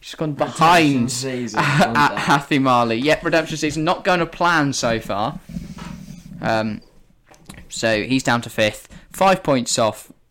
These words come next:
Speaker 1: the Godfathers, Athy Marley. I mean, to be fair,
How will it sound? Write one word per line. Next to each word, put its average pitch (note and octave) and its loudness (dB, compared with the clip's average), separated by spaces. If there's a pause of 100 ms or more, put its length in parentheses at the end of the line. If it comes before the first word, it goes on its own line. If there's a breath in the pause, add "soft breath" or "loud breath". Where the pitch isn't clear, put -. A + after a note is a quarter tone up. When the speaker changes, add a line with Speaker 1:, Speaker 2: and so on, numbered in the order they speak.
(140)
Speaker 1:
the A#2 -8
Godfathers, G2+ -2
Athy G2 -8
Marley. G2 -6 (200 loud breath)
I - 0
mean, F#3 0
to - -2
be - 0
fair, G#2 2